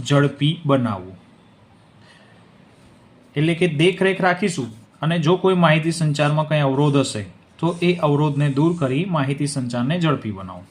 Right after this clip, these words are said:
ત્યારબાદ નિરીક્ષણ એટલે કે તમે જોયું કે શિક્ષક શું કરે છે, નિરીક્ષણનું કામ, શિક્ષકનું કાર્ય નિરીક્ષણના કાર્ય જેવું છે. તો શિક્ષક ક્લાસમાં શું કરે છે? અંકુશ રાખે છે.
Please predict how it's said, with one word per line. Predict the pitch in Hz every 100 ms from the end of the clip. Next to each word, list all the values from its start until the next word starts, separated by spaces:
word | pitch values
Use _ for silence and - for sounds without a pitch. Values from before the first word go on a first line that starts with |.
| _ - - - - -
ત્યારબાદ | 190 202 175 170 175 - - - 135
નિરીક્ષણ | 131 139 160 226 - 202 139 104 - - - - -
એટલે | 151 175
કે | 180 185 - -
તમે | 185 196 202 208
જોયું | 147 180 180 131 -
કે | 165 170
શિક્ષક | 175 156 147 190 185
શું | - 196
કરે | 135 117 101
છે, | 95 - - _ _
નિરીક્ષણનું | 139 147 170 - 165 170
કામ, | 165 156 175 -
શિક્ષકનું | - 147 - 160 165 160
કાર્ય | 143 139
નિરીક્ષણના | 143 143 147 147 151 151 - - _ - 143 156
કાર્ય | 147 147
જેવું | 143 135 135
છે. | 123 - - - - -
તો | -
શિક્ષક | 196 - 147 - 202 202 - _ _ - _ -
ક્લાસમાં | 156 160 180 185
શું | 180 202
કરે | 175 160 131
છે? | 113 101 - _ _ _
અંકુશ | 160 151 147 190 - 131
રાખે | 104 107
છે. | 92